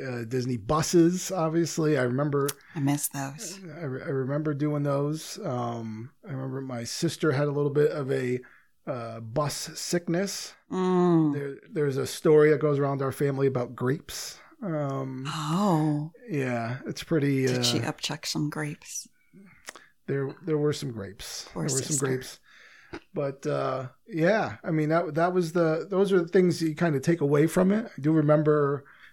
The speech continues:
Speaker 1: you know, Haunted Mansion. I do remember that. Uh, the Dumbo ride. My mom trying to take my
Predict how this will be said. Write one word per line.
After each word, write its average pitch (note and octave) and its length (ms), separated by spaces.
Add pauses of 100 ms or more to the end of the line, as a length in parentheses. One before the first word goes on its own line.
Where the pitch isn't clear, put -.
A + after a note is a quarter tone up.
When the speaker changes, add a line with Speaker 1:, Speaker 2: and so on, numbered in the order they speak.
(220)
Speaker 1:
you D3 60
know, B2+ 320 (320)
Haunted D3 360
Mansion. C3+ 840
I C3+ 60
do B2 140
remember B2+ 340
that. B2 400 (800)
Uh, A#2 300
the A#2 120
Dumbo C#3+ 420
ride. C3 680 (680)
My A#2+ 220
mom C#3 800 (760)
trying D3 360
to C#3+ 60
take D3+ 460
my B2+ 600